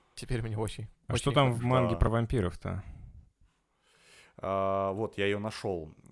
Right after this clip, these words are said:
Speaker 3: Это, короче, э, это Ашими Шузу, или как он там, Happiness. Счастье.
Speaker 2: Счастье.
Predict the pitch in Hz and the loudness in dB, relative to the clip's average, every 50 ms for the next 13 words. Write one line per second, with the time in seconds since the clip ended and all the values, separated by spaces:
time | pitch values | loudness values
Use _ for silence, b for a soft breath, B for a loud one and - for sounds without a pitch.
0 | - - - - 107 - - - 110 107 113 113 113 107 - - - 104 104 101 | -20 -12 -10 -10 -10 -10 -4 -2 -2 0 0 -2 -2 -4 -6 -10 -10 -8 -6 -6
1 | 101 98 98 95 95 92 92 92 90 87 87 - - - - - 85 87 87 87 | -4 -4 -4 -4 -4 -4 -6 -6 -6 -8 -10 -10 -14 -14 -16 -14 -14 -14 -12 -12
2 | 92 92 90 92 90 - 90 85 85 - - 95 98 - - 123 123 117 113 107 | -10 -10 -10 -12 -12 -10 -10 -10 -10 -10 -10 -10 -8 -8 -8 -6 -6 -4 -4 -6
3 | 104 98 - - - 202 180 143 117 101 95 90 87 98 90 92 90 87 - 87 | -6 -8 -10 -8 -6 -6 -4 -4 -4 -6 -6 -8 -10 -12 -12 -12 -14 -12 -12 -12
4 | 85 80 78 78 78 - - - - - - - 175 - 104 87 78 - - - | -12 -12 -14 -16 -18 -18 -20 -20 -18 -10 -8 -8 -6 -6 -8 -12 -14 -16 -20 -20
5 | _ _ _ _ _ _ _ _ _ _ _ _ _ - - 139 127 - - 113 | _ _ _ _ _ _ _ _ _ _ _ _ _ -16 -14 -14 -14 -14 -18 -20
6 | _ _ _ _ _ _ _ _ _ _ _ _ - - - 98 90 - - - | _ _ _ _ _ _ _ _ _ _ _ _ -10 -6 -6 -6 -6 -6 -10 -16
7 | - | -20